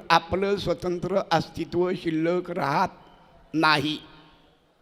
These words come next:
भगवंताचा अवतार आहे, संतांचा अवतार आहे, याबद्दल दुमत नाही. पण सद्गुरूंची कृपा जर पाहायचं म्हटलं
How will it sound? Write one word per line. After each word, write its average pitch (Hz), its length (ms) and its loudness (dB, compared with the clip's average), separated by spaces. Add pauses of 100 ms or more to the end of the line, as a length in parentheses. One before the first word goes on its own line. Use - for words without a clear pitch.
(640)
भगवंताचा 269 800 4
अवतार 254 340 6
आहे, 262 120 6
संतांचा 220 580 2
अवतार 220 280 2
आहे, 233 100 6
याबद्दल 202 400 2
दुमत 190 300 2 (100)
नाही. 131 220 -6 (1400)
पण 185 120 4
सद्गुरूंची 240 720 2
कृपा 277 300 2
जर 269 200 6
पाहायचं 208 380 4
म्हटलं 147 360 -2